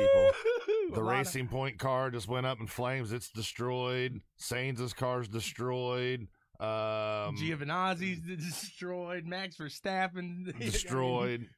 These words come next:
Speaker 1: Whew.
Speaker 2: Uh, did he get into Raikkonen?
Speaker 1: I
Speaker 2: Was
Speaker 1: think
Speaker 2: it
Speaker 1: Raikkonen
Speaker 2: Yeah,
Speaker 1: did have a little
Speaker 2: Raikkonen.
Speaker 1: damage.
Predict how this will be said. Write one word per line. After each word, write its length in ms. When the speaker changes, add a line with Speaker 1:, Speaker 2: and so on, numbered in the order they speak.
Speaker 1:
Whew. 280
Speaker 2:
Uh, 420
did 160
he 60
get 160
into 180
Raikkonen? 640
Speaker 1:
I 60
Speaker 2:
Was 80
Speaker 1:
think 140
Speaker 2:
it 40
Speaker 1:
Raikkonen 360
Speaker 2:
Yeah, 220
Speaker 1:
did 60
have 240
a 20
little 180
Speaker 2:
Raikkonen. 120
Speaker 1:
damage. 480